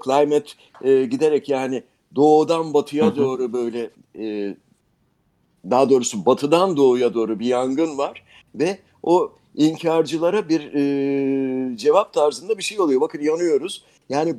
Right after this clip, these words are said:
Speaker 1: burada verilen mesaj çok güçlü ve bu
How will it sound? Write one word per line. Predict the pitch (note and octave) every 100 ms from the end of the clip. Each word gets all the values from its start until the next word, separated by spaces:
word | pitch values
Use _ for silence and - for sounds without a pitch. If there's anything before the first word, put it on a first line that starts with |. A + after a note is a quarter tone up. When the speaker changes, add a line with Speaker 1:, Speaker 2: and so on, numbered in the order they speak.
| A2
Speaker 1:
burada | G3+ F#3+ G3+ F3
verilen | E3+ E3+ E3
mesaj | D#3+ D3 D#3 C3
çok | - G3+ G#3+
güçlü | G#3 F3+ - G#3 A#3 _ - - _ -
ve | C3 G3+ G#3+ - _
bu | E3+ G#3+ -